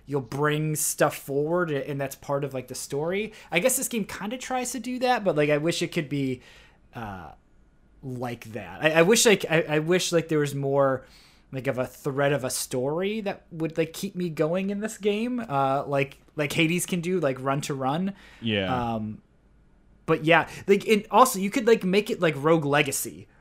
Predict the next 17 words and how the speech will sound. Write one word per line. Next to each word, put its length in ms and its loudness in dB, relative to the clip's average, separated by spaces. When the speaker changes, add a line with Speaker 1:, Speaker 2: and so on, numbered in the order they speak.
Speaker 1:
right? 260 8
Where, 160 6
like, 260 2
every 220 6
time 240 2
you 80 -2
fail, 480 4
next 300 4
generation 720 4
is 100 -2
sa-, 420 6
is, 180 -2
like, 120 4
saddled 460 8
with 160 -2
your 100 6
debt, 460 2